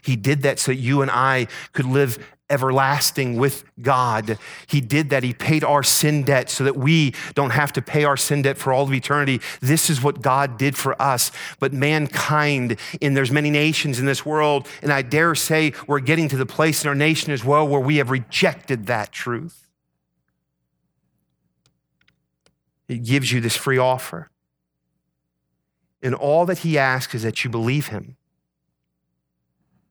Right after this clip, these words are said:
He's given you Jesus Christ, and all that he asks is that you believe him and you trust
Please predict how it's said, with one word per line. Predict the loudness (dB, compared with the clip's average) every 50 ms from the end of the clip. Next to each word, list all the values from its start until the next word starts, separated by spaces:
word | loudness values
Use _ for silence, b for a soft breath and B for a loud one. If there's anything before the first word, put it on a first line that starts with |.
| _ _ _
He's | _ -2 -2 0
given | 0 0 2 2 2 2
you | 2 2 0 0
Jesus | 0 2 2 4 4 2 2 0 -2
Christ, | -2 0 0 2 2 2 0 -2 -2
and | 0
all | 0 2 2 4 2
that | 2 0 0
he | -2 0 0
asks | 2 2 2 0 -2 -4
is | -4 -2
that | -2 -2 -2 -2 -4
you | -4
believe | -2 -2 0 2 2 2 2 2 0 0
him | -2 -2 -2
and | -2 -2
you | -4 -4 -4
trust | -6 -6 -2 -2 -2 -2 -2 -10 -12